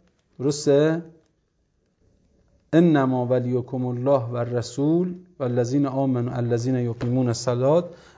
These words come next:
و یؤتون الزکاة و هم راکعون.» میاد الله ولی الذین رو توضیح می‌ده. خدا سرپرست کسانیه که مؤمن شدن. خب، فقط خدا سرپرسته؟ میگه نه خیر.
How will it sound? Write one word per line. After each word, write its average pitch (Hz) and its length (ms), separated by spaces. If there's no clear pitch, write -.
و 123 100
یؤتون 127 400
الزکاة 120 440
و 156 80
هم 139 220
راکعون.» 107 480
میاد 190 420
الله 156 260
ولی 151 380
الذین 151 420
رو 196 200
توضیح 135 360
می‌ده. 113 440
خدا 196 640
سرپرست 156 600
کسانیه 185 580
که 202 460
مؤمن 147 400
شدن. 110 640
خب، - 360
فقط 190 340
خدا 208 300
سرپرسته؟ 190 680
میگه 165 200
نه 147 200
خیر. 113 300